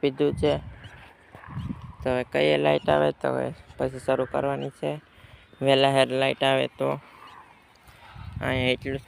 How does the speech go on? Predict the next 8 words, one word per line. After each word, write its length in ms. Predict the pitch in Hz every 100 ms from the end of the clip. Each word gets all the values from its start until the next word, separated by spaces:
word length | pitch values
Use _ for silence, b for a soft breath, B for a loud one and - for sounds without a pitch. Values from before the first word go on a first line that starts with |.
| -
પીધું 320 | 139 139 139
છે, 220 | - 135
હજી 200 | 135 135
ના 240 | 123 113 120
અધૂરો 420 | 123 135 131 131
રહ્યો 280 | 131 131 131
છે 140 | 135
ક્યારો. 420 | - 131 131 139